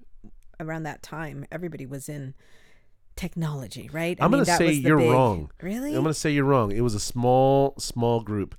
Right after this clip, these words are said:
Speaker 2: And, uh, when I started it, like, in, say, eighty-four.
Speaker 1: No, I'm talking about not in the nineties.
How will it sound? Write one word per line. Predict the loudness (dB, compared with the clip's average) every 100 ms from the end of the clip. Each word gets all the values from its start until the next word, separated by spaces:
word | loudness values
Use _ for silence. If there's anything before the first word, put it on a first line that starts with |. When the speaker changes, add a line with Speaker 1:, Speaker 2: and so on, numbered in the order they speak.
| -20 -18 -8
Speaker 2:
And, | -2 0 -2 -4 -6
uh, | -6 -4
when | -4 -4
I |
started | -2 0 0 0 -2
it, | -4 -10 -8
like, | -6 -4
in, | -2
say, | -4 -2
eighty-four. | -4 -4 -4 -2 -2 -4 -12 -20 -20 -20 -20 -20 -20 -20 -20 -20 -8
Speaker 1:
No, | -2 0
I'm | 0
talking | -6 -8
about | -8
not | -8 -8 -8
in | -8
the |
nineties. | -6 -8 -12